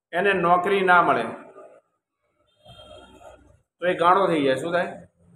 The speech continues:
કે આટલું બધું ભણેલો હું શું કામનો? કે "ભણ્યા પછી મને નોકરી નથી મળતી,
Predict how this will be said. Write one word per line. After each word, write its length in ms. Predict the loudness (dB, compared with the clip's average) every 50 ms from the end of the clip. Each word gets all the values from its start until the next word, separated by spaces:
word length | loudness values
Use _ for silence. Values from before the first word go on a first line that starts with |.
| _ _ _ _
કે 60 | 0
આટલું 280 | 0 0 2 2 2 4
બધું 220 | 6 4 6 6
ભણેલો 320 | 4 4 4 4 4 4
હું 120 | 4 2 2
શું 180 | 0 0 4
કામનો? 300 | 4 4 4 4 2 2 0 0 -4 -8 -12 -16 -20 -20 _ _ _ _ _ _ _ _ _ _ _ _ _ _ _ _ _ -8
કે 240 | -6 -6 -6 -2
"ભણ્યા 320 | -2 0 2 4 4 4 4
પછી 320 | 4 2 0 2 0 -2
મને 300 | 0 0 0 0 0 0
નોકરી 420 | 0 0 2 2 2 2 2 2 2
નથી 240 | 2 2 0 0
મળતી, 720 | 0 2 0 0 0 0 -2 -2 -4 -4 -6 -10 -16 _